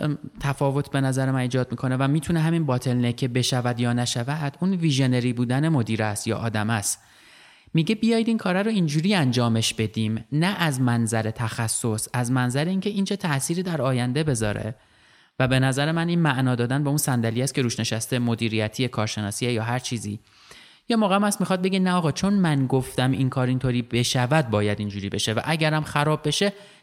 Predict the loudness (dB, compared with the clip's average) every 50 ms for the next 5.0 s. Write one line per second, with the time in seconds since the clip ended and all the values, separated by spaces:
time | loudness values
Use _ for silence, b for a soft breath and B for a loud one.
0 | B 0 0 2 2 0 0 -2 -2 -2 -2 -4 -4 -4 -4 -6 B B B B
1 | B B -2 -2 0 2 2 2 0 0 0 0 0 0 0 0 0 0 0 0
2 | 0 -2 -2 0 0 0 0 0 -2 -2 -2 -2 -4 -4 -4 -4 -6 -6 -8 -8
3 | -10 -12 -14 -16 _ B B B B B B B B B B B -2 0 0 0
4 | 0 0 0 2 2 2 2 0 0 0 -2 -4 -4 -4 -6 -4 -4 -4 -6